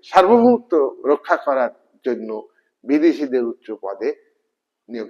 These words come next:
করা যাবে না। তাহলে নিয়োগ না করলে বিপ্লবের সম্ভাবনা থাকবে না। আট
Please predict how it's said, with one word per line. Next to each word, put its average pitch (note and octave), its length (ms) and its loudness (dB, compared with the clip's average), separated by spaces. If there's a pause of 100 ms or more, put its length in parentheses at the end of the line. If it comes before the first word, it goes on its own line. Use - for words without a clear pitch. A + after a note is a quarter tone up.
করা G#2 160 -8
যাবে G2+ 300 -10
না। F2+ 80 -20 (640)
তাহলে B2+ 340 -8 (580)
নিয়োগ C3+ 280 -2 (420)
না A2+ 80 -4
করলে D#3 300 2 (340)
বিপ্লবের G#2+ 540 -8
সম্ভাবনা G#2 420 -20 (120)
থাকবে F2+ 360 -14
না। - 60 -20 (680)
আট C#3+ 100 2